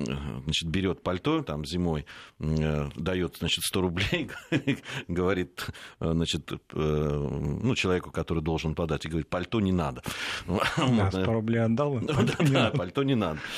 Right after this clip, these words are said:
Speaker 1: Вот, как, как бы начать
Speaker 2: Ну, я
Speaker 1: надо
Speaker 2: думаю,
Speaker 1: давать.
Speaker 2: что здесь тоже кинематограф, причем не только обязательно грузинский великий кинематограф, но и вот советские фильмы, вообще снимавшиеся на разных студиях, они тоже этот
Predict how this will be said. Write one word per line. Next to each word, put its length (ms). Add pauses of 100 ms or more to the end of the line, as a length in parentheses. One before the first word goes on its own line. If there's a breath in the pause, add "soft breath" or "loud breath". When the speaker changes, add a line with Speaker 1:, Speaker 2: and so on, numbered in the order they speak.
(340 loud breath)
Speaker 1:
Вот, 320
как, 240
как 180
бы 80
начать 400
Speaker 2:
Ну, 80
я 80
Speaker 1:
надо 100
Speaker 2:
думаю, 140
Speaker 1:
давать. 160
Speaker 2:
что 160
здесь 200
тоже 280
кинематограф, 680
причем 320
не 100
только 300
обязательно 460
грузинский 580
великий 440
кинематограф, 760
но 180
и 80
вот 160
советские 560
фильмы, 380
вообще 280
снимавшиеся 560
на 140
разных 320
студиях, 380
они 120
тоже 240
этот 220